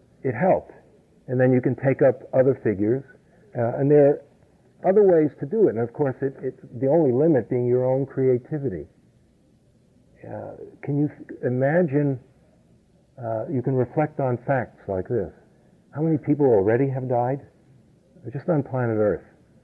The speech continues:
Maybe there's no other life anywhere else. I, I doubt that, but let's say there isn't. Uh, can you imagine how many humans just like us, you know, with arms and legs and emotions and who have children and who love each other and hate each other and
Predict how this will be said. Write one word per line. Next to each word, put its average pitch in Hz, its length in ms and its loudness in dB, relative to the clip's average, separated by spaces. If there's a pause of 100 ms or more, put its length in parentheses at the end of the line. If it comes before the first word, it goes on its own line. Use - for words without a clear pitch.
(1000)
Maybe 127 180 -4
there's 156 220 2
no 131 240 2
other 113 140 4
life 95 340 0
anywhere 95 340 -2
else. 78 220 -6 (180)
I, 95 300 -16
I 87 40 -8
doubt 110 320 0
that, 90 160 -6
but 131 80 -8
let's 135 200 -6
say 127 120 0
there 117 200 0
isn't. 92 240 -8 (800)
Uh, 104 220 -4 (340)
can 127 140 -8
you 143 60 -4
imagine 156 400 0
how 131 140 -2
many 131 260 0
humans 117 640 0
just 123 220 -4
like 113 220 -4
us, 123 160 -2 (1200)
you 113 80 -8
know, 101 160 -2
with 117 160 0 (180)
arms 107 340 -2
and 117 140 -2
legs 104 360 0
and 90 180 -6 (240)
emotions 107 640 -2
and 85 240 -10 (440)
who 101 100 -2
have 101 120 -2 (100)
children 113 460 0
and 90 160 -6
who 90 80 -8
love 101 240 0
each 113 180 0
other 117 280 0
and 85 100 -10
hate 101 160 -2
each 110 200 -4
other 113 280 -2
and 80 100 -10